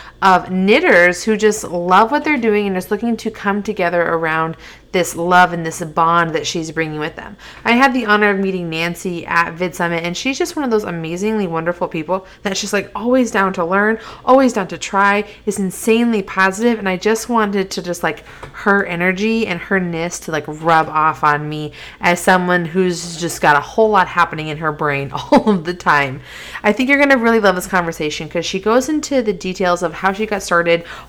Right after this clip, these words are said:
what her journey was like, and then, of course, what advice and tips she has to help you all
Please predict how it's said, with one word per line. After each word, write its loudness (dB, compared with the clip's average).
what 6
her 0
journey -4
was -4
like, -2
and 2
then, 4
of -2
course, -2
what 4
advice 0
and -8
tips -6
she -8
has 0
to -6
help -6
you 0
all 2